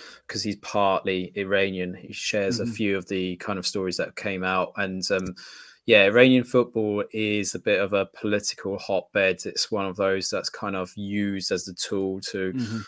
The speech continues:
Speaker 1: allow, I suppose, to an extent, these footballers and just generally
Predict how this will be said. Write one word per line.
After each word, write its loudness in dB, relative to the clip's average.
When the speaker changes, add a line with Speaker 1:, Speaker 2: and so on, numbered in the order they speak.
Speaker 1:
allow, 4
I -6
suppose, 0
to -6
an -6
extent, 0
these -2
footballers 0
and -2
just -2
generally 2